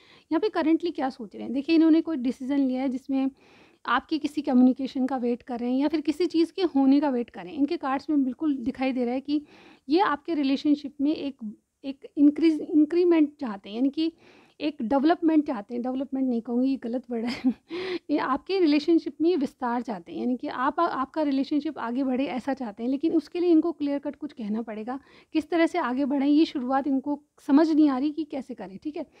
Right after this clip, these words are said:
यहाँ पे Queen of Wands, आप इनकी रानी हैं, आप इनके सपनों की रानी हैं, आप बहुत ज़्यादा ब्यूटीफुल,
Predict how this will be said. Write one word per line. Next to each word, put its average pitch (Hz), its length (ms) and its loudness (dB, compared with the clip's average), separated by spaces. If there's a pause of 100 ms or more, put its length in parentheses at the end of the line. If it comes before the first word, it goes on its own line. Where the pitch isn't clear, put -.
(320)
यहाँ 294 100 6
पे 370 100 0
Queen 339 360 4
of 294 100 -4
Wands, 311 280 2
आप 247 240 -6
इनकी 262 240 0
रानी 233 360 2
हैं, 277 240 2
आप 220 220 -8
इनके 233 200 -6
सपनों 285 360 0
की 294 120 -4
रानी 277 360 4
हैं, 285 80 0
आप 226 160 -6
बहुत 226 260 -2
ज़्यादा 285 300 2 (420)
ब्यूटीफुल, 359 800 0